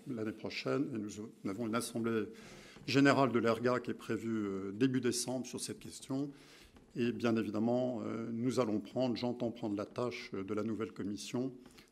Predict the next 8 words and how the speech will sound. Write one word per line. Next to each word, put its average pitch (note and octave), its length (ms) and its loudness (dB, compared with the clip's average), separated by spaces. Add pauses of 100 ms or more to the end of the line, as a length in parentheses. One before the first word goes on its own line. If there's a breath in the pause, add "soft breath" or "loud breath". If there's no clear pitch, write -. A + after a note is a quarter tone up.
très C3 180 2
prochainement A2 580 -2 (160)
pour, G#2 280 -4
euh, - 120 -8
évoquer A2 460 -2
ces, A2+ 420 -6
ces - 200 -8
sujets. G2 400 -6